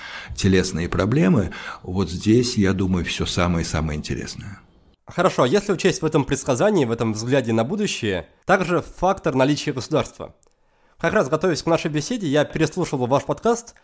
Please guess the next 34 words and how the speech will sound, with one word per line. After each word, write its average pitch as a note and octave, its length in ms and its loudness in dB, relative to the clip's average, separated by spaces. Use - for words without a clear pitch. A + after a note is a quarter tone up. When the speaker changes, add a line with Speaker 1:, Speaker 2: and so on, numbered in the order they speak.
Speaker 2:
и C3 140 0
наткнулся D#3+ 480 4
в - 20 4
одном C#3+ 220 4
из C#3 240 -4
выпусков G3+ 480 -2
на, B2 420 4
с - 140 -8
одной D#3 180 4
стороны, B2+ 360 0
удивительную, C#3 800 0
а B2+ 140 2
с B2+ 40 -8
другой D#3 240 2
стороны, C#3 280 0
на B2+ 200 6
ужасающую C#3 720 2
новость A#2+ 280 0
о B2+ 60 -4
том, A3 340 -2
что D3+ 240 4
в - 80 -6
Китае F#3 340 4
уже D#3+ 380 4
создана C3 540 2
огромная B2+ 420 4
сеть - 400 -2
из, B2 320 0
если C#3 260 0
не C#3+ 80 6
ошибаюсь, C#3 580 2
четырёхста - 760 2
миллионов D3 640 6
видеокамер, C#3 720 2